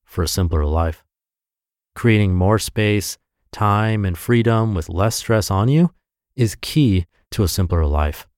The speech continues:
Decluttering is a tool to help you sift through your stuff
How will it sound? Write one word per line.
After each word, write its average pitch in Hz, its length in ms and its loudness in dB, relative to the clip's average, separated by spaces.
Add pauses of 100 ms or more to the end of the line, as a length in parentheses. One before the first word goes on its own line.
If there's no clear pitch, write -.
(520)
Decluttering 160 440 2
is 120 100 0
a 113 60 0
tool 151 380 2
to - 80 -6
help 123 200 0
you 110 60 -2
sift - 320 -4
through 131 120 -2
your 120 140 -2
stuff 131 580 -2